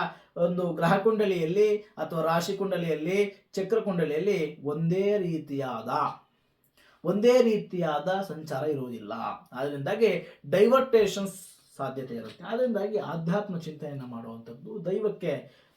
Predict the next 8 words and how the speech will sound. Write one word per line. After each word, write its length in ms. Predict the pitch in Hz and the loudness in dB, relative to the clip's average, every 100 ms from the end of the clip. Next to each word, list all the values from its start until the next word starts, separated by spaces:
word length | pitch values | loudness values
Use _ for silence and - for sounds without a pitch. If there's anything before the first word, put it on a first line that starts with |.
| _ | _
ತಮ್ಮ 220 | 160 160 135 - - _ _ _ _ _ | -2 -2 -4 -6 -12 _ _ _ _ _
ಸಮರ್ಪಣಾ 480 | - 262 233 220 202 | -4 -2 0 0 0
ಮನೋಭಾವನ 580 | 185 175 170 156 147 143 | 0 -2 0 0 0 -4
ಮಾಡೋದು 240 | 139 - | -6 -2
ಒಳ್ಳೆಯದು. 320 | 139 143 - - _ _ _ - _ | -2 -2 -6 -14 _ _ _ -20 _
ಅನಂತರದಲ್ಲಿ 520 | 254 285 269 254 180 | 2 6 6 6 4
ಗುರುವಿನಿಂದ 540 | 165 233 277 262 214 175 | 2 2 2 4 2 2
ಒಳ್ಳೆಯ 580 | 175 170 151 175 175 | 2 2 2 0 0